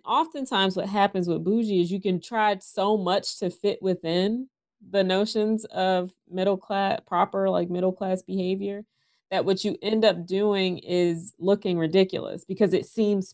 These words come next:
put on, it seems a front, it doesn't seem necessarily authentic.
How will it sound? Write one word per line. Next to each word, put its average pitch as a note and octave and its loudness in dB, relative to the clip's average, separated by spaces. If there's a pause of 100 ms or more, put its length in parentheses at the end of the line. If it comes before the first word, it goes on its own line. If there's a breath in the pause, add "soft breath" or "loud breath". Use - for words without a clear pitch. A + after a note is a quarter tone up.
(120)
put F3+ -2
on, E3 -2
it - -20
seems F#3+ 0
a E3 -6
front, E3 -2
it D#3+ -4
doesn't F#3 2
seem E3 -2 (100)
necessarily D#3 -4
authentic. - -14